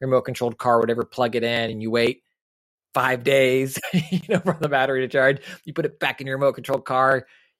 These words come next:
You do one turn and the batteries run out 'cause it doesn't hold a charge. Enloop, uh, holds charge. Oftentimes they are charged, pre-charged from the factory with solar or wind. So it's like renewable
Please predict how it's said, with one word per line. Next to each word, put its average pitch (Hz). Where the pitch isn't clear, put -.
You 139
do 139
one 139
turn 135
and 123
the 120
batteries 127
run 127
out 120
'cause 113
it 104
doesn't 120
hold 123
a 113
charge. 117
Enloop, 131
uh, 95
holds 123
charge. 170
Oftentimes 131
they 127
are 113
charged, 120
pre-charged 120
from 107
the 101
factory 104
with 95
solar 113
or 98
wind. 120
So -
it's 98
like 92
renewable 101